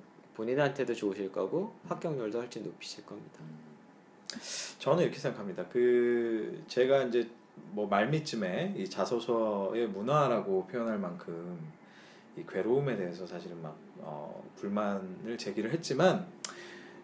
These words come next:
Speaker 2: 뭐, 어쨌거나 또 현실은 현실이니까요. 그쵸? 그리고 막상 읽었던 사람의 입장에서 생각을 해보면 성실하게 쓰여진 자소서와 그렇지 않은 자소서는 분명히 또 차이가 납니다. 그래서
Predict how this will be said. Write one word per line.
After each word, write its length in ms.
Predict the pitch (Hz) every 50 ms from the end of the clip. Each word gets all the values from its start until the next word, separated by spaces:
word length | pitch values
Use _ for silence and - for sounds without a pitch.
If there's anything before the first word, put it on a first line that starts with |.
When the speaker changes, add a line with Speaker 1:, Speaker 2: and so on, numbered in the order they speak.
| -
Speaker 2:
뭐, 100 | - - -
어쨌거나 480 | 101 - 160 151 156 156 147 143 139 143
또 100 | 127 120
현실은 400 | 139 160 160 156 160 151 143 139
현실이니까요. 800 | 160 170 170 156 170 131 107 90 85 - 80 78 78 80 82 85
그쵸? 260 | - - - 101 - - -
그리고 180 | - 104 98 101
막상 500 | 95 85 - - - 123 113 104 98 - -
읽었던 640 | 101 113 127 139 139 147 139 139 143 - 127 123 117
사람의 300 | 123 117 113 110 101 87
입장에서 280 | - - 95 95 98 -
생각을 260 | 110 107 107 104 110
해보면 460 | 117 110 104 98 117 143 143 113 87 - - - - - - - - -
성실하게 640 | - - - 190 202 202 190 202 185 180 160 160
쓰여진 360 | 151 - - 131 120 113 120 110
자소서와 640 | - 98 82 - 107 95 - 95 98 113 151 196 202 -
그렇지 300 | - 113 104 - - 98
않은 160 | 90 92 92
자소서는 500 | 92 90 87 - - 104 98 92 101 101
분명히 360 | - - 110 117 127 123 120
또 80 | 120 98
차이가 300 | - - 139 143 147 151
납니다. 360 | - - 80 80 80 82 82 82
그래서 260 | 85 - - 92